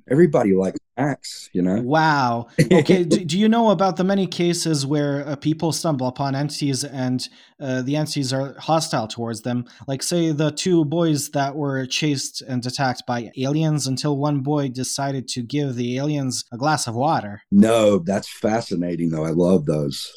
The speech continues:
Speaker 2: Yes, it looks like, uh, there are many of these cases where food offerings to the entities kinda calm them down, uh, dispel the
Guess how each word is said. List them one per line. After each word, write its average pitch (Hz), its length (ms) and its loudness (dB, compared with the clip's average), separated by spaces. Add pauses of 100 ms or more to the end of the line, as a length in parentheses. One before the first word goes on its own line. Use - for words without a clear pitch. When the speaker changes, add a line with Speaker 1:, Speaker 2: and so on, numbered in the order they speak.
Speaker 2:
Yes, 127 520 -2
it 139 100 -4
looks 208 260 -2
like, 233 240 0
uh, 175 140 -6 (100)
there 175 400 -2
are 214 180 2
many 185 300 0
of 147 80 0
these 151 200 0
cases 165 440 0
where 135 240 -2
food 170 380 0
offerings 139 720 -2
to 247 260 2
the 143 160 2
entities 156 800 -2
kinda 156 640 0
calm 180 220 2
them 143 160 2
down, 123 460 0
uh, 123 420 -6 (160)
dispel 147 560 0
the 131 500 -6